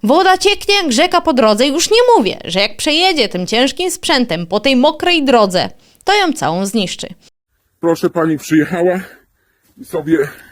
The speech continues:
Speaker 2: myje samochód przed naszym domem. Rewelacyjne pomysły.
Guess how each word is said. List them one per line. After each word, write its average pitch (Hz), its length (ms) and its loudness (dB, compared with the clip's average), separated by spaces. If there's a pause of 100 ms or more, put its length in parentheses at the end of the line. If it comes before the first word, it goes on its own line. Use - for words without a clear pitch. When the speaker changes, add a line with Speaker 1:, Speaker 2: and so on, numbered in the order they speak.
(440)
Speaker 2:
myje 349 280 2
samochód 320 460 -4
przed 135 240 -4
naszym 143 500 -6
domem. 87 320 -4 (600)
Rewelacyjne 165 760 -4
pomysły. 143 520 -6